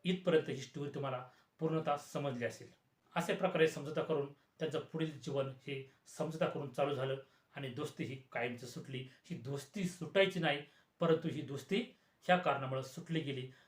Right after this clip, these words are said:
त्यांनी त्या आपल्या जोडीदाराच्या बायको डोळा ठेवल्यामुळं ही गोष्ट घडली गेली. किंवा दोन नवऱ्यांमध्ये भांडणं झाली आणि बायकोवरचा विश्वास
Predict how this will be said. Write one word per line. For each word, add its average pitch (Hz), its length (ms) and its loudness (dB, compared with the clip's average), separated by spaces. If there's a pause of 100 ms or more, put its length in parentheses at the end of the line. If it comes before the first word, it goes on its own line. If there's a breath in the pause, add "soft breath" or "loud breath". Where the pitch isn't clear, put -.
(160 loud breath)
त्यांनी 143 220 0
त्या 139 100 0 (160)
आपल्या - 260 -6 (400)
जोडीदाराच्या 139 460 2
बायको 127 260 -2
डोळा 135 260 0
ठेवल्यामुळं 127 500 -2 (360 loud breath)
ही 151 60 -6
गोष्ट 131 380 -4 (400 loud breath)
घडली 127 320 -6
गेली. 113 360 -4 (320 soft breath)
किंवा 131 200 -6
दोन 135 180 -2
नवऱ्यांमध्ये 135 380 0
भांडणं 143 280 -6
झाली 120 300 -2 (260 soft breath)
आणि 135 120 -6
बायकोवरचा 131 500 -2
विश्वास - 460 -4